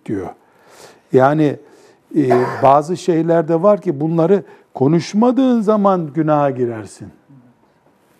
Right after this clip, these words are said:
Yani bunu konuşmazsan suç. Ne gibi? Terkü teallümül Kur'an. Kur'an öğrenmiyorsun. Günah. Ve teşehhüti vel kunut.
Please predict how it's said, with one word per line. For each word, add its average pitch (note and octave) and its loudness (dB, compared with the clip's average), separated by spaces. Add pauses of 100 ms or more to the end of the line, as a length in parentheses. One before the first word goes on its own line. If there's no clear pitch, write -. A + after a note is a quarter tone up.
(440)
Yani G#2+ -6
bunu G3 2
konuşmazsan G3+ 0
suç. C#3+ -10 (680)
Ne F3+ 4
gibi? F3 2 (460)
Terkü D#3 2
teallümül F3 2
Kur'an. F3 0
Kur'an E3 2
öğrenmiyorsun. G3 0 (880)
Günah. B2+ 2
Ve D3 0
teşehhüti E3 0
vel C3+ 2
kunut. F3 -2